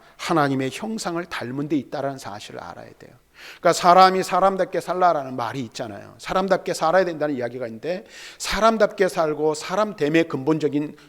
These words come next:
목적, 그 모-, 모습이 어디에 있는가? 그럼 바로 하나님의 형상에 있음을 우리는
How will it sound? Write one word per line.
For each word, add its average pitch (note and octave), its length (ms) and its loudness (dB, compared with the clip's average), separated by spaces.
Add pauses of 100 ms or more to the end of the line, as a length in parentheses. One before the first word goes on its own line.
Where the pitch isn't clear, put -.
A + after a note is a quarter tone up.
(160)
목적, D3 520 0
그 E3 100 6
모-, D3 320 6
모습이 D#3 400 2
어디에 C#3 340 2
있는가? A#2 560 -6 (360)
그럼 A#2 160 -10
바로 A2+ 200 -2
하나님의 F#3+ 480 -2
형상에 G#3 420 -4
있음을 C3 360 -4
우리는 B2+ 420 -4